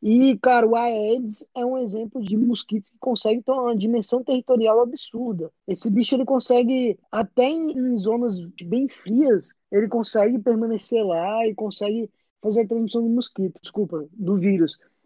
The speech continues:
E é muito interessante, né? Porque, assim, teoricamente, não é porque você tomou uma picada de Aedes aegypti que você vai ser contaminado com chikungunya, com zika, com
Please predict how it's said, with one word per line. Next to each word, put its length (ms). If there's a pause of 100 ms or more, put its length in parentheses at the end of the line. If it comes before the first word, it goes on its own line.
(100)
E 60
é 140
muito 220
interessante, 540
né? 120
Porque, 160
assim, 320
teoricamente, 1000 (140)
não 100
é 80
porque 140
você 220
tomou 240
uma 60
picada 520
de 400
Aedes 340
aegypti 680 (180)
que 100
você 320
vai 460 (160)
ser 160
contaminado 580
com 120
chikungunya, 760
com 180
zika, 680
com 420